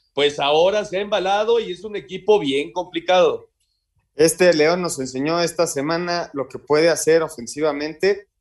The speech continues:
Speaker 2: A mitad de semana le gana el partido al equipo del Cruz Azul uno por cero en un choque bastante fuerte en ofensivas que lo termina ganando el equipo de León. Y al Necaxa le pasa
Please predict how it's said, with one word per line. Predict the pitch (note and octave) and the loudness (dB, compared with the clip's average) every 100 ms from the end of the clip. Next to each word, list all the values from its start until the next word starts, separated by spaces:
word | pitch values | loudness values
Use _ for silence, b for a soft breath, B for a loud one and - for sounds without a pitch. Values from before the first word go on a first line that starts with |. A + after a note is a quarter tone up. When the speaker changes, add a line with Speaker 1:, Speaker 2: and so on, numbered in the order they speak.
| _ | _
Speaker 2:
A | B2 | -12
mitad | A#2+ D#3+ | -6 -2
de | F3 | 0
semana | E3+ C3+ E3 F#3+ | -2 -6 -6 -4
le | B2+ | -6
gana | A#2 C3+ | -6 -8
el | C#3+ | -10
partido | A#2+ A2+ B2 C3 C#3 | -12 -8 -4 -2 0
al | A#2 G#2+ | 0 -4
equipo | - B2 - C3+ A#2 | -12 -10 -2 0 0
del | G#2 | -4
Cruz | G2+ A2+ A2+ | -12 -12 -8
Azul | - D3+ D3 B B _ | 0 2 2 B B _
uno | C#3 D#3 D#3 | -2 0 0
por | A#2 | -2
cero | - D3 D3+ | 2 2 2
en | C#3+ | 0
un | D3 | -6
choque | D3 D3+ D3+ | -4 -4 0
bastante | C3+ A#2+ C#3 D3+ C#3 | -2 -2 -8 -8 -8
fuerte | - D3 D3 D#3+ C#3+ - _ _ _ | -4 -4 -2 -2 -2 -4 _ _ _
en | A#2+ A#2 | -8 -6
ofensivas | A#2+ - A#2+ C3 F3 F3 E3+ | -8 -8 -6 0 2 2 0
que | C3 | -4
lo | A#2 A#2 | -6 -6
termina | A#2+ B2 D#3+ | -6 -6 -4
ganando | C3+ B2+ C#3+ D#3 | -2 -4 -4 -4
el | D3+ A#2+ | -4 -4
equipo | - D3+ E3+ | -10 -4 0
de | C#3 | 0
León. | C3+ F#3 A3 B B _ - | 0 -2 -4 B B _ -8
Y | D3 | -8
al | D#3+ | -6
Necaxa | D#3 E3+ F#3+ A#3+ | -8 -10 -6 -6
le | G3+ C#3 | -6 -6
pasa | F3 F#3 G#3+ F#3 A#2 | -6 -6 -4 -6 -8